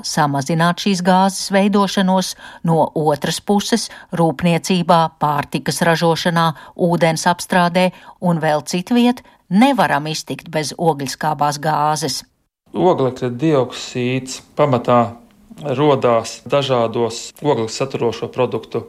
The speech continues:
Speaker 2: sadedzināšanā, tā pašās termoelektrostacijās, dažādās kurtuvēs, ražotnēs. Oglekļa dioksīdu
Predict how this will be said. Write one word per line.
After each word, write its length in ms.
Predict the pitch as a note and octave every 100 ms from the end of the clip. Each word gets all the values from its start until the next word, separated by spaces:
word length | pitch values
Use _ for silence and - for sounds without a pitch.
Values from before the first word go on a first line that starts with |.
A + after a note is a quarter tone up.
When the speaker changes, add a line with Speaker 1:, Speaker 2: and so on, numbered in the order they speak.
| _
Speaker 2:
sadedzināšanā, 1080 | - G#3 A3 A3 G3 F#3 E3 - E3 D#3 C#3+ C3 -
tā 220 | - A2+
pašās 500 | - A#2 - A2 - -
termoelektrostacijās, 1900 | G3 G3 F3+ E3+ D#3+ D#3+ D3+ C3+ - _ - D3+ D3 - D3 C3+ B2 B2 - -
dažādās 640 | - B2+ A2+ G#2 G#2+ G#2+ -
kurtuvēs, 760 | - G3 G3 - C#3+ B2+ - - -
ražotnēs. 1160 | B2+ D#3+ F3 D#3+ C3+ C3+ C#3 C3+ A#2+ - - - _ _ -
Oglekļa 480 | F3+ D3+ C3 - B2
dioksīdu 880 | D#3+ D3 A2+ - - B2 B2+ B2